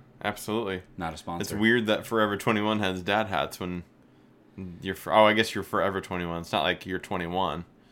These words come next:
Speaker 2: I mean, they
Speaker 1: Like,
Speaker 2: could
Speaker 1: you're
Speaker 2: be
Speaker 1: for-
Speaker 2: twenty-one and, and be a dad.
Speaker 1: That's true. Nothing
Speaker 2: Mm-hmm.
Speaker 1: said you can't be.
Speaker 2: Nothing says
Speaker 1: Typically,
Speaker 2: that.
Speaker 1: you don't get in the dad style, I guess, until later in life, huh?
Speaker 2: You never know that, though.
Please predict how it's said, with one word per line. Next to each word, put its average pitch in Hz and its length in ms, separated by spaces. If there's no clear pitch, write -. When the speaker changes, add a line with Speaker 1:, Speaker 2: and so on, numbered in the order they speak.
Speaker 2:
I 98 100
mean, 104 160
they 101 60
Speaker 1:
Like, 95 80
Speaker 2:
could 113 80
Speaker 1:
you're 90 100
Speaker 2:
be 87 60
Speaker 1:
for- - 120
Speaker 2:
twenty-one 87 440
and, 82 560
and 82 220
be 82 120
a 76 60
dad. 80 280
Speaker 1:
That's 151 160
true. 113 180
Nothing 110 180
Speaker 2:
Mm-hmm. 92 80
Speaker 1:
said 101 200
you 95 60
can't 85 220
be. 95 120
Speaker 2:
Nothing 87 400
says - 120
Speaker 1:
Typically, 131 280
Speaker 2:
that. 113 60
Speaker 1:
you 110 60
don't 104 200
get 101 160
in 87 120
the 90 100
dad 87 440
style, 76 500
I - 80
guess, 76 280
until 85 280
later - 280
in - 100
life, 85 260
huh? - 60
Speaker 2:
You 95 100
never 92 240
know 87 160
that, 82 220
though. 82 180